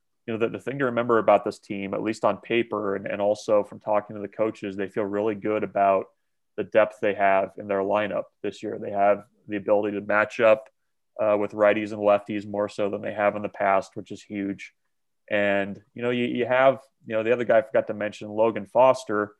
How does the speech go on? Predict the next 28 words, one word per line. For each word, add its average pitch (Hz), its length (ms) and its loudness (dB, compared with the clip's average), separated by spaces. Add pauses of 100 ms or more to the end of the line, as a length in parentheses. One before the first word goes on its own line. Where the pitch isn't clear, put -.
(380)
another 113 240 2
Texas - 440 -10
A 113 60 -4
and 104 80 -6
M 104 100 -6
transfer 107 540 -10
who 107 60 -2
was 104 120 -6
a 107 60 -6
freshman 110 400 -4
All-American. 104 840 0 (340)
He's 117 160 -6
gonna 117 180 -2
be 110 240 -4
eligible 107 440 2
this 107 200 -6
year 110 80 -4
for 110 140 -8
Nebraska 104 540 -2
in 110 80 -14
the 104 100 -4
outfield. 101 580 -4
So, 101 440 0 (460)
you 110 60 -10
know, 107 60 -2
one 131 320 2
to 120 100 -6
nine, 104 580 0